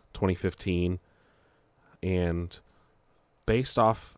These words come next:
everything they've, they've kinda showed in that trailer, it looks like we're actually gonna get those. So that, that's actually pretty cool. Um, 'cause the Bad Batch, if you're unfamiliar, is a group of clones, like commandos,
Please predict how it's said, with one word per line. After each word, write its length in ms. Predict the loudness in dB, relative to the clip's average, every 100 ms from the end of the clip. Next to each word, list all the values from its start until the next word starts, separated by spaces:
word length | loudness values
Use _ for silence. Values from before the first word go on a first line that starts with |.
| -2
everything 420 | 0 2 2 2
they've, 220 | 2 0
they've 220 | 0 -2 0
kinda 220 | 0 0
showed 280 | 4 4 4
in 80 |
that 140 | 2 -2
trailer, 300 | 0 2 4
it 40 |
looks 200 | 2 2
like 140 | 0 2
we're 100 | 0
actually 260 | 2 -2
gonna 160 | 0 0
get 180 | -2 -4
those. 200 | -8 -2
So 100 | 0
that, 200 | 0 2
that's 200 | -2 0
actually 300 | -2 -2 -4
pretty 220 | -4 -4
cool. 380 | 0 2 2 -4 -20 _ -20 _ -20 _ _
Um, 380 | -4 -2 -2 -4 -4
'cause 180 | -4 -2
the 80 |
Bad 260 | 4 4 6
Batch, 480 | 4 4 2 -4 -12 -18 _ _ _
if 180 | -12 0
you're 120 | 2
unfamiliar, 760 | 2 0 2 4 4 4 2 0
is 560 | 0 2 0 -4 -8 -12 _ _
a 140 | -6 -4
group 320 | 2 0 2
of 220 | -2 -2
clones, 840 | -4 2 4 4 2 0 -6 -12 -16 _ _ _ -4
like 400 | 0 0 -4 -20 -8
commandos, 760 | -2 0 0 2 2 2 -2